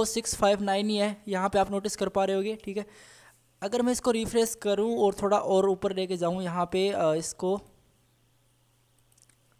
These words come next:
ठीक है, थोड़ा और इसको खिसकाते हैं इस साइड में।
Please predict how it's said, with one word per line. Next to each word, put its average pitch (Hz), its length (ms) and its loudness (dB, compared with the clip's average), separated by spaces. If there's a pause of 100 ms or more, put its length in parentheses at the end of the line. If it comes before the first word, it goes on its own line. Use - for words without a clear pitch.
ठीक 170 120 -6
है, 208 120 -2 (2250)
थोड़ा 196 160 2
और 202 200 4
इसको 214 200 -4
खिसकाते 196 420 -4
हैं 208 80 -2
इस 208 160 -8
साइड 202 260 0
में। 214 160 -2